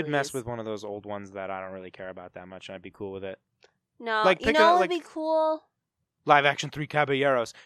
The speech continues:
Speaker 1: Just three birds. Just three
Speaker 2: No.
Speaker 1: birds in hats.
Speaker 2: Oh my God, no. I would die. No, um, I
Speaker 1: Three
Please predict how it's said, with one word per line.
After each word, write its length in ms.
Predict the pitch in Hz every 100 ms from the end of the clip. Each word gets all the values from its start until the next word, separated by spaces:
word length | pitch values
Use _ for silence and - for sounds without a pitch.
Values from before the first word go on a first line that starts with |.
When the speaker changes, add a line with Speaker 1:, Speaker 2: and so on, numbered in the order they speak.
| -
Speaker 1:
Just 220 | 160 -
three 200 | 160 165
birds. 440 | 160 151 143 123 - -
Just 180 | - 185
three 120 | 196
Speaker 2:
No. 60 | 190
Speaker 1:
birds 240 | 190 180
in 80 | 170
hats. 340 | 151 165 147 185
Speaker 2:
Oh 40 |
my 60 | 175
God, 240 | 170 165
no. 240 | 165 160
I 200 | - 180
would 200 | 180 180
die. 340 | 175 - - 202 _ _
No, 280 | 240 240 226
um, 220 | 214 220
I 120 | 214
Speaker 1:
Three 120 | 220